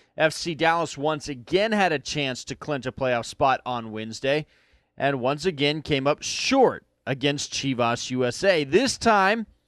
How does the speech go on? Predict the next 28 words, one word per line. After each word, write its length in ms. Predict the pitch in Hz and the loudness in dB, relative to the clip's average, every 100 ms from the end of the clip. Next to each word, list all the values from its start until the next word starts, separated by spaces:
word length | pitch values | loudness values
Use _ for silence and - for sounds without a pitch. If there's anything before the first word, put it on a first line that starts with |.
| _ _ _ | _ _ _
the 80 | 165 | 2
game 220 | 175 202 | 2 4
was 160 | 202 170 | 2 2
in 160 | 185 | 0
Pizza 420 | 190 262 220 220 | -2 -6 -4 -2
Hut 280 | 170 123 101 | 0 0 -2
Park, 360 | 135 117 151 170 | -2 0 0 0
and 120 | 170 | -4
instead 500 | 165 151 - - 202 | -4 -8 -4 2 4
of 160 | 175 - | 2 0
tying, 540 | 208 214 180 170 180 | 0 2 2 0 -4
Chivas 840 | - - 254 277 170 123 123 156 | -4 -2 0 0 2 2 2 -2
walked 300 | 139 147 147 | 2 2 2
away 300 | 160 143 160 | 0 2 4
with 160 | 180 196 | 4 4
the 80 | 214 | 2
win. 460 | 214 302 254 98 - - - _ | 2 2 0 -2 -16 -20 -20 _
Juan 440 | - 143 220 254 | -2 4 4 4
Pablo 400 | 180 190 214 208 | 2 4 4 2
Garcia 560 | 175 165 151 - 226 226 | 2 2 2 -2 0 0
scored 480 | 165 - 185 220 196 | 0 -2 2 4 4
his 220 | 165 160 | 0 -2
second 720 | - - 214 196 190 160 147 | -6 -4 -2 0 -2 -4 -2
goal 260 | 147 170 165 | 2 4 2
against 420 | 147 143 147 - | 0 -2 -6 -2
the 80 | 147 | 0
White 340 | 139 175 - | 2 0 -2
Bulls 440 | 131 135 147 170 | -2 0 0 -4